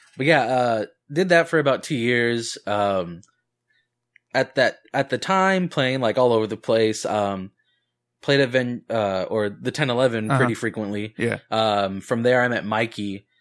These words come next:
Speaker 1: Um, and Mikey had always been the type, um, at least, at least for me, I don't know. He started, uh, approaching me more like, "Hey, y'all sound good. Uh, have you ever thought about playing quieter?" And I was just like,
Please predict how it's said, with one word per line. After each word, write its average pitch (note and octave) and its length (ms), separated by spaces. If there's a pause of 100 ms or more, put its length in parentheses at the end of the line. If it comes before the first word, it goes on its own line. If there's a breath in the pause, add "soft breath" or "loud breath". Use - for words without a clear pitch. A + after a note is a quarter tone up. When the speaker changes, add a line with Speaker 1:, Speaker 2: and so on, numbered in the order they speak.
(200)
Speaker 1:
Um, F#2+ 800 (220)
and A#2 160
Mikey A2+ 640
had A2 140
always A2 380
been G#2+ 500
the G2 100
type, G#2 420
um, F#2 520 (1120)
at B2+ 140
least, C#3+ 420
at D3+ 80
least B3 160
for E3+ 120
me, D3+ 220
I C#3 100
don't E3 100
know. D#3 120
He C#3 180
started, D3 320
uh, A2+ 200
approaching C3 360
me B2+ 80
more A#2+ 200
like, G#2+ 180
"Hey, D#3 100
y'all C3 180
sound B2+ 320
good. B2+ 240
Uh, G#2 320 (280 soft breath)
have A2 100
you B2 40
ever B2 120
thought A#2+ 180
about A2+ 200
playing A2 200
quieter?" B2+ 440
And A2 180
I G#2 80
was G2 80
just - 160
like, E2+ 180